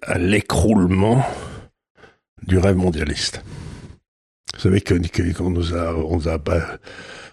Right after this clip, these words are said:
on allait vers les globalistes, le mondialisme, la, la, la mondialisation heureuse et tout. Euh,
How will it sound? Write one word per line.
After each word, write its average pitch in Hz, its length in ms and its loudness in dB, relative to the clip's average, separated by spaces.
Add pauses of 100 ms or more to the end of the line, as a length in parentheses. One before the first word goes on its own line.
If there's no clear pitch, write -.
on 90 140 -2
allait 90 180 2
vers 82 160 0
les 85 100 0
globalistes, 82 640 -2
le 92 60 -4
mondialisme, 87 800 -4
la, 82 160 -6
la, 85 220 -2
la 85 80 -4
mondialisation 85 760 -2
heureuse 82 400 -2
et 80 80 -6
tout. 123 220 -2 (1000)
Euh, 104 140 -6